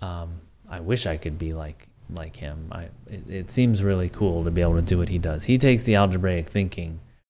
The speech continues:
to the next level. Um, and I'm hoping to take just a tiny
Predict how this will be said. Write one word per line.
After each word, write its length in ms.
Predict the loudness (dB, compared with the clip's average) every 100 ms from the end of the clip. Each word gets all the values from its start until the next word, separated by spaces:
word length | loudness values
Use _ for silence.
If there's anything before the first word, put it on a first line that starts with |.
| _ _
to 100 | -10
the 120 | -8 -4
next 320 | -4 -2 4
level. 480 | 6 6 2 -2 -8 _ _ _ _ _ -6
Um, 560 | -2 -2 -2 -4 -6 -8 -16 _ _ -6
and 640 | -2 0 0 0 -2 -6 -12 _ _ _ _ _ _ _ _ _ _ _ _
I'm 220 | 0 2
hoping 480 | 4 4 6 6 4
to 120 | 2 -2
take 420 | 0 0 -2 -6 -14 -16 -16 -16 -16 -18
just 180 | -14 -12
a 60 |
tiny 680 | 2 4 4 2 0 -2